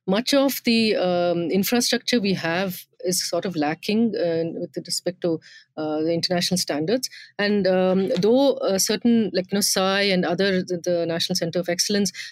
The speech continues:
they might be having those, we need much more of it to kind of be able, for our athletes to be able to perform at the highest level, uh, and compete at the highest level. So I think there's a lot of money that had been put into and funding that has, uh, that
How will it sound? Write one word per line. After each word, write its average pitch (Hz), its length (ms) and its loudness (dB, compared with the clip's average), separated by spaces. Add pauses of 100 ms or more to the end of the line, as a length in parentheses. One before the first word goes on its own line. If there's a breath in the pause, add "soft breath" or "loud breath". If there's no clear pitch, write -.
they 208 100 2
might 202 260 2
be 269 120 4
having 196 400 4
those, 233 220 4
we 226 120 4
need 262 200 4
much 214 300 0
more 214 240 4
of 247 140 0
it 254 180 0
to 208 100 -2
kind 196 220 0
of 185 100 -4
be 202 260 0
able, 185 260 0 (100)
for - 160 -2
our 185 60 2
athletes 180 420 -2
to - 60 -6
be 202 100 0
able 185 160 0
to 311 160 -2 (240 soft breath)
perform 208 320 0
at 185 80 -2
the 190 80 -2
highest 165 340 -2
level, 139 200 -4 (520)
uh, 160 60 -6
and 160 400 -2
compete 185 280 0
at 180 80 -2
the 165 80 -2
highest 151 300 -2
level. 147 180 -2
So 202 160 -2 (260 loud breath)
I 240 60 0
think 359 80 2
there's 330 120 4
a 208 60 4
lot 240 120 4
of 349 60 4
money 214 280 4
that 262 140 2
had 185 260 0
been 247 140 4
put 185 200 -2
into 214 280 0
and 185 120 2
funding 185 380 2
that 190 140 0
has, 185 360 -2
uh, 165 80 -6
that 160 140 -4